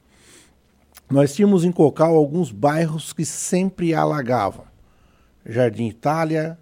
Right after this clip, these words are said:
Jardim Elizabeth, o centro, é, um ponto da, da Vila Nova, e era constante e corriqueiro. Assim que a gente assumiu o governo de Cocal, a gente tomou algumas medidas preventivas,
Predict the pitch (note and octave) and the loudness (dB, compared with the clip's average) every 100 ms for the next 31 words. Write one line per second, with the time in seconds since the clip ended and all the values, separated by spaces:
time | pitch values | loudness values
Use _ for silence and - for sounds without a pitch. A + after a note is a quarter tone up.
0 | _ _ A2 A2+ G#2 G#2 A2+ G#2 G2+ F#2+ | _ _ -10 -8 -6 -8 -10 -10 -12 -4
1 | C#3 D3+ D3+ - - _ _ _ B2 G#2+ | -2 -2 -4 -10 -20 _ _ _ -10 -10
2 | - D3+ D#3 D#3+ - - _ _ _ _ | -2 0 0 -2 -8 -20 _ _ _ _
3 | _ _ B2+ B2 B2 B2 - C3+ C3 B2+ | _ _ -6 -4 -4 -2 0 0 0 -4
4 | A#2+ B2+ A#2+ - A2+ A#2 G#2+ B2 A#2 A#2 | 0 0 0 -4 -4 -4 -4 -2 0 2
5 | C3 D3+ D3 E3 E3 - _ - C3+ C#3+ | 4 4 2 -4 -6 -16 _ -8 0 2
6 | D3+ D#3 D#3+ D#3+ C3+ - E3+ F#3 F3 F3+ | 4 2 0 -2 -2 2 4 4 0 -4
7 | F3 - E3 F3 - C3 G#2+ - _ _ | -4 0 0 0 0 0 0 -6 _ _
8 | _ _ _ - - C4 - G3 G3+ G3 | _ _ _ -10 -2 0 2 2 4 2
9 | - F3 F#3 F3 D#3 D3 F3 D#3+ D#3+ C3+ | 2 4 6 6 4 4 2 2 -2 -2
10 | - D3+ E3+ F3 D#3+ D#3 D3+ E3+ E3+ E3 | 0 0 0 -2 -2 -4 -4 -6 -8 -4
11 | E3 D#3+ E3 D#3+ D#3 E3+ C#3+ D3 C3+ D#3 | -2 2 2 2 0 0 0 -2 0 0
12 | E3 - - E3 D#3 E3+ E3+ E3+ D3+ G#2 | 0 -4 0 2 2 0 -2 -2 0 -2
13 | A2 - - | -8 -12 -18